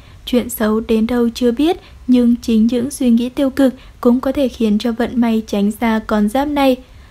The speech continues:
Tuổi Hợi chịu ảnh hưởng của thất sát nên khó có thể nắm giữ được vận trình công danh sự nghiệp. Bản mệnh phải đối mặt với áp lực từ nhiều phía,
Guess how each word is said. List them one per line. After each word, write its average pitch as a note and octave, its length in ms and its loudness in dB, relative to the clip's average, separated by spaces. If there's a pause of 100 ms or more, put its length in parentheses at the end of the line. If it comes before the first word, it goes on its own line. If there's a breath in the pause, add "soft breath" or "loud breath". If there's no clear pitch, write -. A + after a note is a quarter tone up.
(120)
Tuổi D4 160 2
Hợi C4+ 240 0
chịu C#4 260 -4
ảnh B3 180 0
hưởng B3 240 2
của G#3 180 -2
thất C#4 220 -4
sát D#4 280 0 (280 loud breath)
nên A#3+ 300 4
khó A3+ 220 -2
có A#3 120 -6
thể C4+ 180 -2
nắm G#3 240 0
giữ A3+ 260 -2
được C4+ 320 -2
vận G#3 180 -2
trình A3+ 280 0
công A3 300 -2
danh A3 280 0
sự G#3 180 -4
nghiệp. A#3 280 4 (380 soft breath)
Bản B3+ 220 2
mệnh A#3+ 200 0
phải A#3+ 140 -2
đối A3+ 140 2
mặt B3 260 0
với A3 160 2
áp C4+ 180 -4
lực C4 260 2
từ A#3+ 80 0
nhiều A3+ 340 4
phía, A#3 240 4